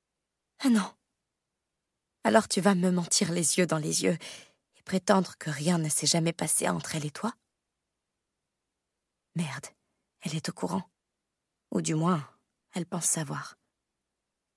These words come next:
J'ai des sentiments pour Millie »,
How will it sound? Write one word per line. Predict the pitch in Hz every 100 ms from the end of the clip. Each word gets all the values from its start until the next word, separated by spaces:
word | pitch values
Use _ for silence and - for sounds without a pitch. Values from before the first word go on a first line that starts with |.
| _ _ _ _ _ _ _ _ _ _
J'ai | - 175
des | 147 151
sentiments | 175 156 - 151 127
pour | - 139
Millie », | - - 131